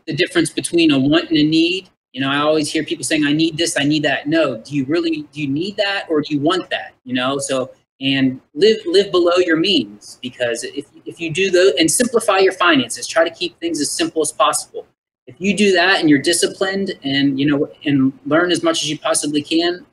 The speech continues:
about your finances now, you're gonna have a, you know, a good future.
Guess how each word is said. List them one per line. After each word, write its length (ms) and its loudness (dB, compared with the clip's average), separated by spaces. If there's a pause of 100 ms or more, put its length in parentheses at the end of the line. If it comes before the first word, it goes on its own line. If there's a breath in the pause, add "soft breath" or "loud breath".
about 260 -2
your 100 -2
finances 580 2
now, 240 4
you're 140 0
gonna 120 2
have 160 0
a, 220 -2 (120)
you 140 -4
know, 180 0
a 40 -8
good 160 2
future. 400 -2